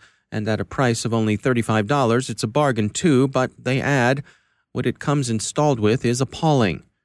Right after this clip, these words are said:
The Addups updater can install programs without user consent."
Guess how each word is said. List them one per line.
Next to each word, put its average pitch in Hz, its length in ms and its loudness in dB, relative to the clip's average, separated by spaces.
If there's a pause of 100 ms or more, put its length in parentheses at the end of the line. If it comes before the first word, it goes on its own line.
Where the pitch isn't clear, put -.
(280)
The 101 240 -4
Addups 110 480 -2
updater 110 540 0
can 113 240 -4
install 123 400 -2
programs 107 640 0
without 117 340 0
user 107 300 0
consent." 104 580 -2